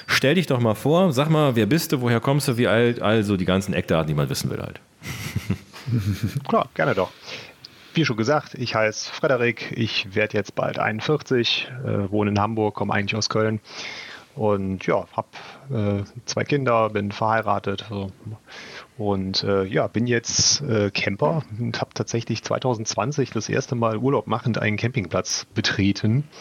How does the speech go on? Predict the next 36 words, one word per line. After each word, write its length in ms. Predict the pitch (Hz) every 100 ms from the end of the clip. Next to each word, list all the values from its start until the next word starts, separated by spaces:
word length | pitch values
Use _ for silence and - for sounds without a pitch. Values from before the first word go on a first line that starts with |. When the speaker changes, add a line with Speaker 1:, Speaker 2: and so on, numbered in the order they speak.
| - - -
Speaker 1:
Mhm. 260 | 98 - -
Speaker 2:
Das 300 | - - -
war 280 | 101 107 101
bis 200 | 104 -
dahin 320 | 95 104 98
noch 160 | 95 -
gar 140 | 90
nicht 120 | 87
so 80 | -
Thema 280 | - - -
für 120 | -
mich. 220 | - - - - - - - - - - -
Speaker 1:
Also 240 | 92 90
auch 160 | 101 104
einer 200 | 107 104
dieser 220 | 90 90
Corona-Neucamper? 1200 | 87 98 82 80 104 87 85 82 85 80 73 - - - - - - - - - - - -
Speaker 2:
Nee, 380 | 110 190 110 101
das 200 | 120 -
tatsächlich 380 | 170 160 131 143
nicht. 240 | 127 - 113
Also 140 | 110
die, 220 | 120 123
die 160 | 117 123
Geschichte 380 | 123 - 190 202
dahinter 360 | 139 175 196
ist 160 | 143 131
eine 220 | 123 117
andere. 680 | 117 165 185 190 175 - 131
Äh, 40 |
Corona 420 | 131 135 120 175 156
stand 240 | - 156
dem 120 | 143
eher 160 | 131 160
im 120 | 147
Wege. 280 | 127 110